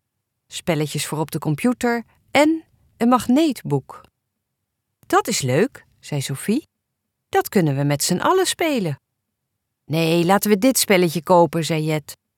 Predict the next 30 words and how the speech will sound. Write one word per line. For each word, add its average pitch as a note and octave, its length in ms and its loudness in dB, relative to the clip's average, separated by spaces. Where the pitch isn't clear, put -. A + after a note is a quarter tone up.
terwijl E3 480 0
ze G#3 240 -6
een C3+ 260 -4
doosje G3+ 720 -2
met D#3 200 -8
een C#3 260 -6
woest A3 480 0
uitziend G3+ 680 -2
computerspel F3+ 760 -4
omhoog C#3+ 440 -2
hield. C#3+ 360 -6
Snoezebol G#3+ 800 0
liep F3 280 -2
zonder G3+ 380 2
commentaar D#3+ 580 0
op - 140 -8
de D3+ 100 -10
vondsten F3+ 480 -4
van D3+ 140 -6
haar D3+ 180 -2
vriendinnen A3+ 720 0
naar E3 240 -2
een C#3+ 140 0
hoekje F3 420 -4
van F3+ 200 -4
de F3 80 0
winkel. D3 440 -2
Daar F3+ 600 -2
stond - 420 -4
een D3+ 200 -4